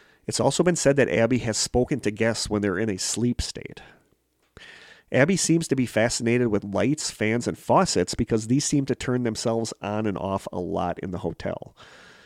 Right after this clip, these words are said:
Maids, while cleaning up the various rooms, sometimes have the T V on when they work. They have reported that Abby will turn down the sound on the T V if it's a show she doesn't like, but she'll turn the sound back up if they switch channels. And it's said that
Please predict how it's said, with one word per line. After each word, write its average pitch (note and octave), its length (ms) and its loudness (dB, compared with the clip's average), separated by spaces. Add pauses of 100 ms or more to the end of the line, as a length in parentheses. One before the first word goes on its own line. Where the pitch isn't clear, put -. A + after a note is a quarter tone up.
(200)
Maids, A#2+ 460 4
while A#2 120 8
cleaning C3+ 360 2
up A#2+ 120 -2
the - 40 -8
various A2+ 440 2
rooms, C3 360 6
sometimes A2+ 420 -2
have A2 140 2
the G#2 100 2
T - 220 -2
V B2 260 2
on A2 200 2
when G#2+ 140 2
they F#2+ 120 0
work. G#2 460 0 (520)
They A#2+ 80 2
have A2+ 120 2
reported C#3 440 4
that A2+ 180 2
Abby A#2+ 280 4
will A2 140 4
turn B2+ 280 0
down A2+ 220 2
the G#2+ 80 2
sound A2 300 0
on G#2 80 2
the F#2+ 100 -2
T A#2 220 -2
V D3 240 4
if A#2+ 120 4
it's A2+ 140 0
a G#2+ 60 0
show E3+ 260 6
she - 140 -4
doesn't F#2 280 -2
like, D#2 360 -4 (320)
but A#2+ 100 -6
she'll A#2 140 0
turn C#3 240 2
the A#2+ 80 2
sound A#2+ 340 2
back G2+ 260 0
up D#3 320 4
if - 120 -10
they G2+ 100 2
switch - 380 0
channels. - 560 -4 (340)
And A2+ 120 2
it's - 120 -2
said C#3+ 200 4
that C3 120 2